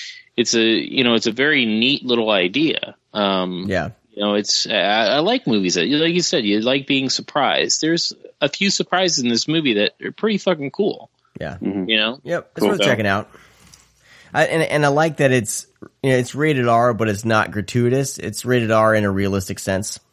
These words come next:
Speaker 2: you know? Um,
Speaker 1: Yeah.
Speaker 2: it just made, I think, through language and, and, and stuff, it wasn't, uh,
Speaker 1: Yeah.
Speaker 2: 'cause
Speaker 1: Did
Speaker 2: for
Speaker 1: it come,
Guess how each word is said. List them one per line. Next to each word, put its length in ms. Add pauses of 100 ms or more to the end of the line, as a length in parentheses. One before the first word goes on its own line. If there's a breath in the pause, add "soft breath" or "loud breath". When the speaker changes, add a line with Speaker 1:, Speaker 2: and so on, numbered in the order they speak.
(180)
Speaker 2:
you 140
know? 240 (920 loud breath)
Um, 500 (500)
Speaker 1:
Yeah. 340 (500 loud breath)
Speaker 2:
it 260
just 260
made, 180
I 120
think, 240
through 140
language 460
and, 240
and, 480
and 120
stuff, 280
it 100
wasn't, 440
uh, 60
Speaker 1:
Yeah. 300 (460)
Speaker 2:
'cause 180
Speaker 1:
Did 160
Speaker 2:
for 100
Speaker 1:
it 60
come, 300